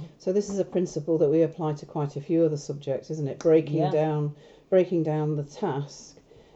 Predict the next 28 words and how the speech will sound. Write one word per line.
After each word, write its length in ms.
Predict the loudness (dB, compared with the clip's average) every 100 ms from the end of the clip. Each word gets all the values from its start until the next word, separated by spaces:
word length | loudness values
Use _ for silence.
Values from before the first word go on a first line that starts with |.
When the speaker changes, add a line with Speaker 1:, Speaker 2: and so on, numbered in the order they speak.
| -6
Speaker 1:
into 260 | -4 -6
key 280 | -6 0 0
steps 760 | -2 -2 -2 -2 -6 -16 -20 -12
Speaker 2:
Mm. 240 | -8 -8 -8 -14
Speaker 1:
so 280 | -6 -2 -2
that 140 | -2 -2
they 320 | 0 0 -2
achieve 380 | -6 -2 -2 -2
success 560 | -8 -8 -6 -6 -4
in 140 | -4 -2
the 100 | 0
individual 720 | -2 -2 -4 -4 -4 -4 -6 -12 _
step, 560 | -20 -4 -2 -2 -4 -10 -10
Speaker 2:
Yeah. 120 | -4
Speaker 1:
and 80 | -2
then 140 | -2
putting 280 | -4 -4 -2
it 160 | -2 -4
together 480 | -4 -2 0 -2 -4
Speaker 2:
Putting 280 | -4 -4 -2
Speaker 1:
so 40 |
Speaker 2:
it 40 |
all 40 | -2
Speaker 1:
that 140 | -4
Speaker 2:
together. 200 | -2 -4
Speaker 1:
the 40 | -2
complex 580 | -2 -2 -4 -4 -8 -4
manoeuvre, 540 | -2 0 -2 -4